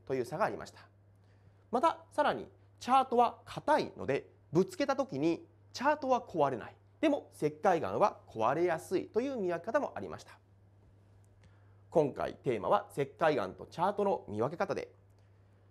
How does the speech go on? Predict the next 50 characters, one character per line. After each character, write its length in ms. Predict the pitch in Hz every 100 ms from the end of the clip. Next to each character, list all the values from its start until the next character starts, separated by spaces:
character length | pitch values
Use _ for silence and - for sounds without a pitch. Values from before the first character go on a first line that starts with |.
| _
塩 220 | 135 180 202
酸 320 | 196 170 165
を 320 | 151 - - - _ -
か 140 | 156
け 100 | 247
る 80 | 185
と 240 | - - - _ -
石 180 | 180 180 -
灰 180 | 262 254
岩 200 | 233 233
は 240 | 311 320 - - -
二 140 | 123
酸 280 | 185 185 190
化 120 | 185
炭 200 | 190 175
素 100 | 160
が 80 | 123
出 80 | 135
て 260 | 269 - -
溶 120 | - -
け 120 | 139
る。 140 | - - - - - - _
チ 80 | -
ャ 140 | 156 135
ー 20 |
ト 100 | 196
は 200 | 285 - - -
全 320 | 110 - 127
く 200 | 202 226 -
溶 80 | - -
け 80 |
な 140 | 160 -
い。 60 | - - - - - _
こ 100 | -
の 80 | 302
見 160 | 277 233
分 80 | 226
け 60 |
方、 240 | 202 - - - -
覚 200 | 110 87
え 40 |
て 80 | -
ほ 120 | -
し 120 | -
い 40 | -
と 60 |
思 80 | 175
い 60 | 107
ま 100 | -
す。 220 | -